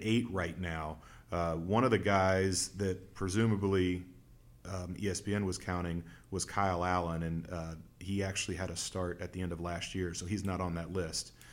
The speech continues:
So e-, either way, there, there, according to our guy, Sport Radar, there have been eight quarterbacks make their N F L debuts this year, and they are,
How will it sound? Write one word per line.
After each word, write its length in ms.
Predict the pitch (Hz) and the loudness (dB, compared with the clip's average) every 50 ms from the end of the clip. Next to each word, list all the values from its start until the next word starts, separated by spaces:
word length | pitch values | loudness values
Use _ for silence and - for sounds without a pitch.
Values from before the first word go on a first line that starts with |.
| - - - - - | -18 -18 -18 -14 -4
So 360 | - - 104 98 98 90 95 - - - - - - | 2 6 6 8 6 6 2 -2 -12 -16 -14 -4 4
e-, 80 | - 135 | 6 6
either 360 | 147 139 139 151 160 151 127 | 6 8 10 10 12 12 12
way, 300 | 113 117 107 92 85 85 - - - - - - - | 10 10 10 8 8 4 0 -8 -14 -18 -20 -4 6
there, 280 | - 117 117 110 104 87 | 10 10 10 10 10 8
there, 300 | 113 113 113 113 107 - - - - - - 107 | 6 6 6 6 4 0 -8 -14 -14 -8 -6 -6
according 380 | 98 - - 139 151 151 143 | -2 4 8 8 10 10 10
to 60 | 127 | 10
our 160 | 120 123 120 101 | 10 10 10 10
guy, 180 | 98 101 98 | 8 6 6
Sport 260 | 95 - - 120 120 | 4 4 4 4 4
Radar, 300 | 117 120 110 101 101 98 | 6 6 6 8 8 6
there 160 | 95 101 104 98 | 6 4 2 0
have 120 | 85 90 | 0 -2
been 140 | 98 95 - | -2 -2 2
eight 440 | - 113 113 117 127 120 - - - | 6 8 8 8 8 4 0 -6 -6
quarterbacks 600 | - 123 113 110 104 98 98 95 95 92 - - | 0 4 4 6 6 6 4 4 2 0 0 0
make 240 | 101 98 92 95 - | 0 0 0 0 0
their 380 | 98 92 92 90 92 92 - - | 2 2 4 4 2 0 -2 -2
N 140 | - 95 101 | -4 -2 -2
F 140 | 107 107 104 | -2 -2 0
L 120 | 98 101 | 0 0
debuts 500 | 98 98 101 95 90 92 95 95 92 82 | 2 2 0 0 2 0 0 0 0 -2
this 240 | 90 87 - - - | -2 -4 -4 -4 -2
year, 260 | 90 87 87 87 90 | -2 0 0 0 0
and 180 | 85 92 90 87 | -2 -2 -2 0
they 120 | 87 90 | 0 0
are, 360 | 87 87 87 85 85 85 85 | 0 0 0 -2 -2 -4 -6